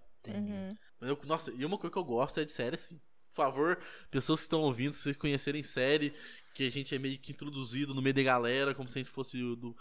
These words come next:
Speaker 3: do povão ali, e for, vou entendendo as coisas aos poucos, por favor, me indiquem, que eu adoro. Que me traz um tom de realidade. Parece que aquelas pessoas são reais, parece que eu tô assistindo um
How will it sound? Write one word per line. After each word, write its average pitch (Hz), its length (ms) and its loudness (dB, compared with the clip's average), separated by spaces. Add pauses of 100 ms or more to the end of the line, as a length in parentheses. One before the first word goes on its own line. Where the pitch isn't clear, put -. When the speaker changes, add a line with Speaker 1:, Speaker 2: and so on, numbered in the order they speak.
(380)
Speaker 3:
do 127 120 -4
povão 127 480 -2
ali, 135 360 -2 (380)
e 123 140 -2
for, 131 260 -2
vou 131 160 2
entendendo 135 360 0
as 135 120 0
coisas 135 180 0
aos 139 160 2
poucos, 139 360 -6
por - 180 -12
favor, 147 300 2
me 147 100 -2
indiquem, 156 420 -8 (320)
que - 120 -6
eu 135 180 -6
adoro. 110 540 -4
Que 147 200 -6
me 156 140 -8
traz 156 300 0
um 185 80 -4
tom 170 200 -2
de 175 60 2
realidade. 131 840 6 (320)
Parece 131 260 0
que - 60 -10
aquelas 160 200 0
pessoas 156 240 0
são 170 120 0
reais, 143 500 4
parece 123 160 -6
que 143 80 -6
eu - 40 -8
tô 151 100 -8
assistindo 156 320 -6
um 143 120 -2